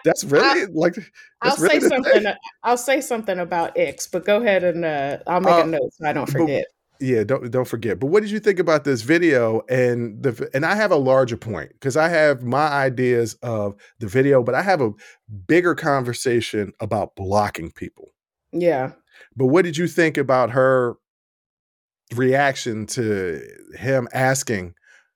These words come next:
Speaker 1: her to hold his drink when he went to the bathroom?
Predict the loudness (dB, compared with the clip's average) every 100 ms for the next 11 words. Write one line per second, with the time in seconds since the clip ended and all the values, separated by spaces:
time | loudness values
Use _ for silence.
0 | _ _ _ _ _ _ 2 2 2 2
1 | 2 2 0 -2 0 -2 -2 -8 _ -12
2 | -4 -2 0 -2 0 2 2 0 -8 -18